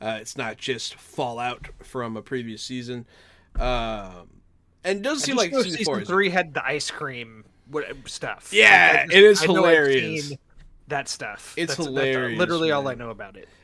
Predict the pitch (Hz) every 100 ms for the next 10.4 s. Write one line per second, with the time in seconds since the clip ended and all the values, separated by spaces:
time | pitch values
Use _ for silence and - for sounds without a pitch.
0 | _ 143 156 143 - 156 147 135 131 156
1 | 160 170 170 156 143 - 151 143 156 139
2 | 143 139 151 170 143 139 139 156 160 143
3 | - 135 143 - 147 131 131 - 160 156
4 | 139 131 123 131 147 147 _ _ _ -
5 | 147 143 302 208 240 247 175 143 120 -
6 | 233 220 160 147 147 147 139 123 - 175
7 | 196 185 151 135 123 - _ - 165 147
8 | 165 175 175 143 123 123 - - 139 156
9 | 151 147 147 139 131 131 127 127 123 127
10 | 131 120 123 120